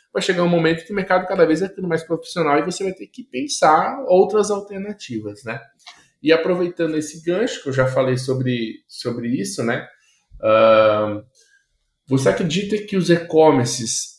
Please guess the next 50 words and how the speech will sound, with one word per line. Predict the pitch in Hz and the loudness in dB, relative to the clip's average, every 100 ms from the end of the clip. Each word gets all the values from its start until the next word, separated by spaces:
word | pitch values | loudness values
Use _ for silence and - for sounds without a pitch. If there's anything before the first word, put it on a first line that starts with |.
| - | 0
hoje | 139 143 123 104 95 - - | 4 4 4 0 -8 -12 -8
precisam | 127 127 170 202 208 190 | -6 -4 -6 -4 -4 -4
se | - - 147 | -10 -14 -6
preocupar | 147 143 131 - 139 170 160 | -4 -4 -6 -2 0 2 -2
na | 139 | -8
fidelização? | 139 127 123 113 101 - - 110 131 139 _ | -6 -6 -6 -6 -8 -6 -4 -2 -4 -6 _
Como | 151 165 | -6 -6
é | 180 | -6
que | 196 | -8
é | |
a | 185 | -8
sua | - 190 | -4 -4
visão | 175 151 123 123 165 - - | -2 -4 -2 -2 -4 -10 -8
do | 135 | -6
Thiago | - 120 120 135 135 | -4 0 0 -2 -6
com | - | -8
relação | 127 127 120 - - 117 127 120 | -4 -2 -2 -4 -4 -4 -4 -6
à | 110 | -4
retenção, | 127 131 120 110 - 127 131 120 | -2 -4 -8 -10 -2 0 2 2
L | 117 117 | 0 -2
T | 110 104 | -2 -2
V | 107 117 107 | 0 2 2
aí | 107 117 - | 0 -4 -6
dos | 120 117 | -4 0
e-commerce, | 110 - 117 131 - | 0 4 2 2 0
que | 220 | 0
é | |
uma | 214 | -2
coisa | 190 - | -6 -8
que | - | -8
você | 196 | -8
não | 185 | -4
ouve | 143 156 170 | 0 0 -2
ninguém | 160 143 156 | -4 -4 -6
falar, | - 123 127 | -8 -4 -2
Thiagão? | 131 107 101 - _ _ | -2 -6 -10 -20 _ _
Você | - | -14
só | 135 156 | -2 2
ouve | 156 147 | 4 2
o | - | 0
cara | 170 170 | 0 0
falar, | 160 143 123 | 0 0 2
"Faz | 185 185 | -2 -2
tráfego, | 185 180 156 - 113 - | 0 4 4 0 -8 -4
tráfego, | 165 175 - 113 - | -2 -2 -4 -8 -6
bota | 160 190 | -4 -4
tráfego | 175 226 - - 160 | -2 -2 -2 -4 -10
dentro | 156 151 | -10 -10
do | 143 | -6
site." | 165 147 - | 0 2 2